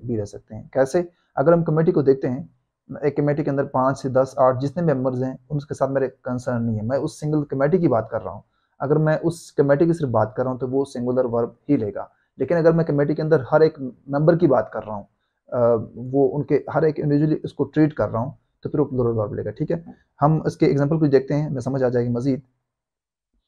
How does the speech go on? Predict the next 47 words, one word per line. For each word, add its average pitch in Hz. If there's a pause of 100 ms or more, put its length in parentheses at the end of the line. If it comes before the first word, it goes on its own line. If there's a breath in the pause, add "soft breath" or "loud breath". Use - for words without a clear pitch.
(240 soft breath)
वो 156
बता 156
रहे 160
हैं 160
कि 160
अगर 151
हम, 160
अ, 123 (180)
उस 165
कलेक्टिव 180
नाउन 127
को 135
सिंगल 156
यूनिट 147
के 151
तौर 147
पे 135
ले 120
रहे 120
हैं 131
तो 147
वो 143
सिंगुलर 143
वर्ब 101
लेगा, - (320)
लेकिन 165
अगर 151
उस, -
अ, 120
कलेक्टिव 131
नाउन 117
को 123
हम 135 (280)
as 143 (120)
individuals 165
ले 117
रहे 104
हैं 107 (180)
तो 147
प्लूरल 131
वर्ब 104
लेगा। -
हमारे -
पास 151
फर्स्ट 185
एग्जांपल 151
है, 127